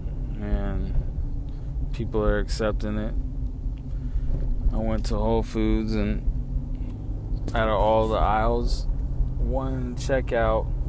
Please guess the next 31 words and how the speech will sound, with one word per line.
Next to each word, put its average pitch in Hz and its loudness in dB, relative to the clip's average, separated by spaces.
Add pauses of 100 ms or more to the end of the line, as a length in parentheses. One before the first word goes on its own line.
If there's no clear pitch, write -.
(1120)
was 110 -2
accepting 117 -2
cash. 110 0 (1080)
So 117 -2
they 110 2
want 113 2
a, - -6
they 127 0
want 127 4
a 113 -2
cashless 127 4
society, 110 2
and 107 -2
they're 107 4
doing 107 2
that 104 2
by 101 2
saying 101 -2
the 95 2 (580)
virus 104 4
lives 104 2
on 101 0
the 98 2
cash. - 6 (1200)
So 131 4
they're 117 6
using 117 4
fear 120 8
once 113 4
again 117 4
to 113 4